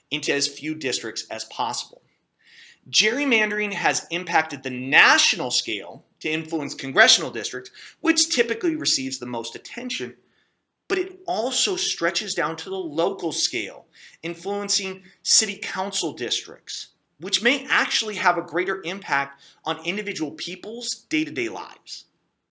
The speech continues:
And you may be wondering where this bizarre name came from, gerrymandering. And it has an equally bizarre story behind it.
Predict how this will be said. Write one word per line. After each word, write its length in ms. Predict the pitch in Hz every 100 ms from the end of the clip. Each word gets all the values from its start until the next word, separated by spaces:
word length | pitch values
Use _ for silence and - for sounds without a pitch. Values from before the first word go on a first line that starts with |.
| _ _ _ _ _ - - - - _ 202
And 100 | 226
you 80 |
may 140 | 247 339
be 140 | 349
wondering 520 | 175 185 214 185 151
where 140 | 180 180
this 240 | 175 -
bizarre 880 | 139 - 175 147 127 160 151 185 170
name 420 | 156 160 165 165
came 420 | - - 170 170
from, 360 | 151 98 90 -
gerrymandering. 920 | - - 165 214 196 147 113 101 - _ _ _ _ _ _ _ _ 170
And 80 | 185
it 60 |
has 220 | - 240
an 160 | 208 -
equally 380 | 202 233 - 226
bizarre 640 | 165 156 - 170 156 151
story 320 | 135 139 127 110
behind 320 | 90 - -
it. 140 | -